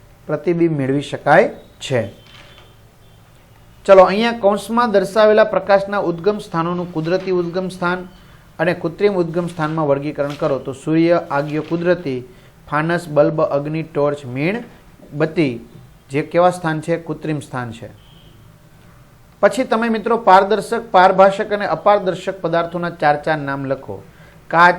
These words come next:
ચોખ્ખું પાણી, હવા, કાચની માપપટ્ટી, પારદર્શક.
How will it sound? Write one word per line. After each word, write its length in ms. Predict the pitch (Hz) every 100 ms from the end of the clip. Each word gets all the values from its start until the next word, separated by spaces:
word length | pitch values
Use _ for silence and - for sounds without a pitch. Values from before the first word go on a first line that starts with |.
| -
ચોખ્ખું 360 | 156 - 175 175
પાણી, 240 | 160 175
હવા, 300 | 151 143 156
કાચની 440 | 151 143 143 151
માપપટ્ટી, 540 | 147 135 135 165 156 160
પારદર્શક. 680 | - 165 165 135 127 -